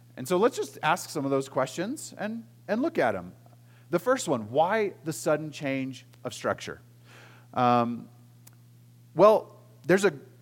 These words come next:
it's a great question, and we don't actually fully know. Sometimes we ask questions like that, an author will tell us. Like if you were to ask, "Why did John write his gospel?" He plainly tells us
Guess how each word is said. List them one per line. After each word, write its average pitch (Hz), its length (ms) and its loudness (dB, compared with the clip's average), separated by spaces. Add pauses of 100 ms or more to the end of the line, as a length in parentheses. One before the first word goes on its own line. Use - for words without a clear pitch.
(160)
it's 151 140 -10
a - 20 -6
great 180 240 2
question, 143 680 0
and 151 280 0
we 160 100 0
don't 226 200 4
actually 180 420 2
fully 160 380 2
know. 107 320 2 (580)
Sometimes 247 420 2
we 185 120 6
ask 151 180 6
questions 160 380 2
like 123 160 6
that, 127 240 6
an 131 120 0
author 143 380 4
will 120 180 0
tell 120 320 4
us. - 360 -8 (460)
Like 156 200 6
if 165 140 4
you 233 100 6
were 277 80 8
to 220 120 10
ask, 147 360 6
"Why 143 540 6
did 185 180 2
John 135 360 6
write 127 420 4 (240)
his 117 240 0
gospel?" 110 760 0 (320)
He 233 160 2
plainly 160 600 2
tells 139 400 6
us - 420 0